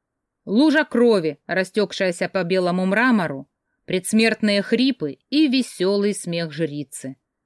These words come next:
заставили оледенеть от ужаса и пропечатались в памяти навечно.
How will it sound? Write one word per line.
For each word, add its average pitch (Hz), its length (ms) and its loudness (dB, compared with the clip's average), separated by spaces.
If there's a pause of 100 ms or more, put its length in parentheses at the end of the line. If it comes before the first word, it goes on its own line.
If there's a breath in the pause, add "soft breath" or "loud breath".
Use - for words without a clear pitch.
(180)
заставили 240 760 0
оледенеть 190 600 -2
от - 340 -8
ужаса 156 640 -6 (360)
и 185 80 -10
пропечатались 233 920 -2
в - 100 -20
памяти 170 440 -4
навечно. 147 760 -8